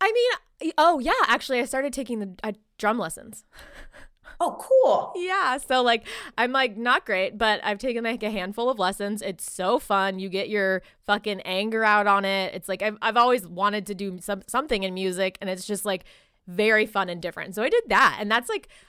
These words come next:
Speaker 1: also kind of how I discovered art. Like, I started with watercolor 'cause I was just like, "This feels fun," and to fuck around, and then it evolved from there. So, yeah, you're totally right.
Speaker 2: You make, you make, like, resin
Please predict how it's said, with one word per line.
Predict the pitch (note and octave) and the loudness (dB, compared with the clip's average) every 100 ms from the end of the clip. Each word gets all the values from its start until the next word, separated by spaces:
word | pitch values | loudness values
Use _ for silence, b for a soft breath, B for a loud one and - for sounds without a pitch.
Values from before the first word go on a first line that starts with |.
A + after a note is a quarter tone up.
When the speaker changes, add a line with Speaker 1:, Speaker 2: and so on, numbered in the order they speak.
| _ | _
Speaker 1:
also | A3+ D4 E4 | 2 2 0
kind | C4+ A3 | -4 -2
of | F#3+ | 0
how | F#3+ | -2
I | F#3 | -2
discovered | F#3 F3+ E3+ E3 | -6 -6 -6 -4
art. | F#3+ F#3+ F3 _ - | -2 0 -2 _ -10
Like, | F3 - - _ _ _ _ - | -10 -10 -20 _ _ _ _ -12
I | A3+ | -6
started | G#3 G3 | -2 -2
with | F3+ | -2
watercolor | E3+ E3+ F#3 F#3+ E3+ F3 | 0 2 2 0 -2 -4
'cause | E3+ - | -8 -8
I | F3 | -8
was | F3 | -8
just | F3 | -10
like, | F3 E3+ b b b - | -10 -12 b b b -12
"This | F#3+ | -12
feels | - E3+ E3+ - | -8 -8 -8 -6
fun," | E3+ F3 F3 F3+ | -6 -6 -8 -10
and | F3 F#3 | -12 -10
to | - | -8
fuck | F#3 F3+ F3+ | -4 -4 -2
around, | F3 E3+ | -4 -4
and | F3 | -6
then | E3+ | -8
it | D#3 | -8
evolved | F3 F3 F3 | -4 -4 -4
from | - E3 | -6 -8
there. | F3 E3+ | -4 -4
So, | E3+ F#3+ F3 | -4 -2 -2
yeah, | F3 A#3 B4 - - | -2 -2 0 0 -2
you're | B3+ A3+ D4+ | -8 -4 -4
totally | - B3+ A#3+ | -2 -2 -2
right. | F3 A3 F#3 - b b b b _ _ _ | -2 -4 -4 -8 b b b b _ _ _
Speaker 2:
You | B3 F#4+ | 0 2
make, | A4+ A#4+ - - _ | 4 2 -2 -16 _
you | G#3+ A#3+ F4 | -6 -2 -2
make, | D#4+ D#4 D4+ | -2 -2 -4
like, | B3 E3 - E3 _ | -4 -6 -14 -14 _
resin | - E3+ F3 F3+ E3+ E3 | -2 -2 -2 -4 -4 -6